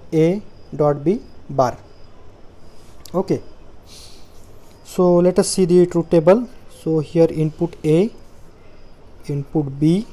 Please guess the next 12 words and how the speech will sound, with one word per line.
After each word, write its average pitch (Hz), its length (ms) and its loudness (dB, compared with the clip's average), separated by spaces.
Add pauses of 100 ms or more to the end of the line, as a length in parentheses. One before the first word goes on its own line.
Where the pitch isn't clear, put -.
(1080)
and 127 120 -8
the 156 120 -4
output 139 380 -2
is 226 200 -4 (160)
Y. 127 300 -4 (3750)
Now, 143 240 -2 (180)
uh, 156 40 6
possible 165 560 4
cases 185 320 0
are 175 160 6
zero 160 340 2
zero, 170 460 2